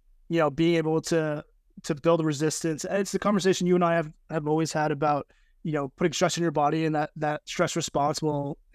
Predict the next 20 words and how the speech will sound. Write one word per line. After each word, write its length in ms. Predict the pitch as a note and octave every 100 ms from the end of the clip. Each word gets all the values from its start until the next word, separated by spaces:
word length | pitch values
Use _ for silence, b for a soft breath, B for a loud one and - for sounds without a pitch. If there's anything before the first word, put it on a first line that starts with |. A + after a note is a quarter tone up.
| E3
continue 320 | D3+ D3+ D3+
to 60 |
help 160 | D3 C#3
you 60 | D3+
grow, 280 | D3 D3
develop, 400 | C#3+ D3 C#3 C#3
and, 180 | C#3+ C3+ -
and, 300 | C#3 C3 B2 b b b
and, 320 | - D#3 C3+ D3 _
and 260 | D#3+ C#3 D#3 _ _
be 120 | E3+
stronger. 440 | - - D#3+ G#3 F3+
But 120 | D#3
maybe 180 | D#3+ A3
it's 120 | G3
not 120 | F3
necessarily 480 | F3 - F3+ F#3 E3+
just 300 | C#3+ E3+ - _ _ _ _ -
on 200 | D#3+ E3
the, 400 | D#3+ D#3 D3 D3